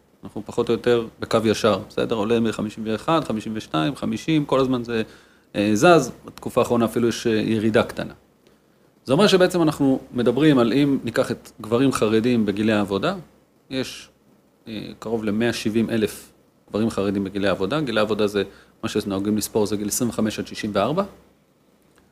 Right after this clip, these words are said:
שמתוכם בערך חצי הם לא עובדים, בסדר? שבעים וחמש, שמונים אלף איש שלא עובדים, כוללים, סתם חלק מהאנשים שלא עובדים כמו באוכלוסיות אחרות,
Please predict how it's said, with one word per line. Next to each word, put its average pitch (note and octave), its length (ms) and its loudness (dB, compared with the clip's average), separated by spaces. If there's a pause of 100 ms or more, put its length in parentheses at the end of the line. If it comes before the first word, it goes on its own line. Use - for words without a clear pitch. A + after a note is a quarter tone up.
(220)
שמתוכם G3+ 540 0
בערך F3+ 200 -2
חצי G3+ 520 -2 (220)
הם D#3+ 200 -12
לא E3 100 4
עובדים, C#3+ 320 2
בסדר? D3 340 -8
שבעים C3 280 -8
וחמש, C3 280 -6
שמונים B2 280 -2
אלף A2+ 180 -2
איש - 360 -8 (600)
שלא A#2+ 220 6
עובדים, F3 360 2 (520)
כוללים, C3 680 4 (640)
סתם C#3 300 -14
חלק C3+ 240 -4
מהאנשים B2+ 320 0
שלא A#2+ 180 4
עובדים A2+ 240 2
כמו A2+ 160 2
באוכלוסיות G#2+ 540 0
אחרות, A2+ 340 -4